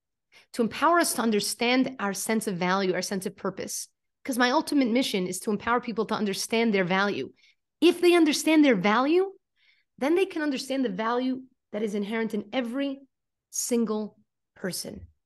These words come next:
And then the way in which they treat others will completely transform and change. That to me is the key. But when we engage in kindness, we catch a small glimpse of our value. 'Cause isn't it based on how fast we are, how pretty we are, how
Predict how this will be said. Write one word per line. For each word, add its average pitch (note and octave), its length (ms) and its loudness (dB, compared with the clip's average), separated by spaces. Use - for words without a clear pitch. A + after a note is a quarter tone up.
And F#3 120 -12
then G#3 100 -2
the G3 80 0
way A#3 200 2
in A#3 100 2
which - 200 -4
they A3 100 -2
treat C4+ 340 -4
others G3 320 -4
will F#3 280 -12
completely A#3+ 680 -6
transform A3+ 640 -4
and F#3+ 120 -2
change. - 540 -10
That C#4+ 280 0
to C4 100 0
me C4 140 4
is F#3+ 120 0
the G3 80 -2
key. G#3 440 -6
But - 140 -8
when G3+ 160 0
we G#3+ 120 -2
engage A3 380 0
in A#3+ 100 0
kindness, C4 640 -4
we G#3+ 140 0
catch - 340 -4
a B3+ 60 0
small D#4 400 0
glimpse A3+ 840 -2
of G3 120 -4
our G3 200 2
value. F#3+ 520 0
'Cause G#3+ 120 0
isn't C4+ 240 4
it E4+ 120 4
based C#4 300 0
on A3+ 140 0
how G3+ 140 0
fast A3 380 -2
we A3 120 0
are, G#3+ 120 2
how G3 140 -4
pretty A3 300 -4
we G#3 160 -2
are, G3+ 160 0
how F#3 180 -4